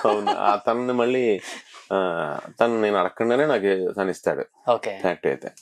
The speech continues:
Speaker 2: ఉమ్.
Speaker 1: నేను అడిగాను నేను.
Speaker 2: అవును.
Speaker 1: ఇది ఇలా అవుతుంది కామెడీ, అది ఇలా క్వైట్ కాంట్రాస్ట్ అవుతుందని ఐడియా లేదు.
Speaker 2: ఓకే.
Speaker 1: అదే మళ్ళీ ఎఫ్ త్రీ సినిమా నాకు, ఆ,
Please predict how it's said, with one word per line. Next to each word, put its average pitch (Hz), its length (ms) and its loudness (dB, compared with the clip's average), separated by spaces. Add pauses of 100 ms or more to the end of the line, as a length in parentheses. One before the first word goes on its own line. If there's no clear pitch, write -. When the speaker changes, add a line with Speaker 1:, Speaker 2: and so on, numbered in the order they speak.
Speaker 2:
ఉమ్. 107 220 -8 (220)
Speaker 1:
నేను 143 360 2 (160)
అడిగాను 113 360 4
నేను. - 340 -12
Speaker 2:
అవును. 107 280 -6 (360)
Speaker 1:
ఇది 147 180 4
ఇలా 160 120 4
అవుతుంది 170 300 2
కామెడీ, 156 360 2
అది 147 120 4
ఇలా 147 120 6
క్వైట్ 139 260 2
కాంట్రాస్ట్ 135 420 0
అవుతుందని 127 320 0
ఐడియా 117 240 4
లేదు. 87 400 -2
Speaker 2:
ఓకే. 107 260 -2 (360)
Speaker 1:
అదే 127 400 4
మళ్ళీ 165 360 4
ఎఫ్ 156 140 2
త్రీ 175 260 0
సినిమా 165 300 0
నాకు, 160 380 0 (600)
ఆ, 110 320 0